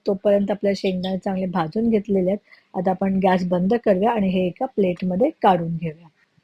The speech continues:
हे शेंगदाणे खरपूस भाजायला मला साधारण मीडियम फ्लेमवर सात ते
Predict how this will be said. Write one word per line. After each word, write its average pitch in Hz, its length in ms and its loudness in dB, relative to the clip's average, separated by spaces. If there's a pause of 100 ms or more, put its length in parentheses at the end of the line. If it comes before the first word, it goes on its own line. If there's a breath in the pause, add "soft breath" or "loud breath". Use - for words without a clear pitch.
(420 soft breath)
हे 269 60 6
शेंगदाणे 240 680 2
खरपूस 214 480 -2
भाजायला 185 420 -2
मला 202 240 -2
साधारण 190 520 -2
मीडियम 190 400 -2
फ्लेमवर 180 460 -2 (460 loud breath)
सात 202 140 4
ते - 320 -6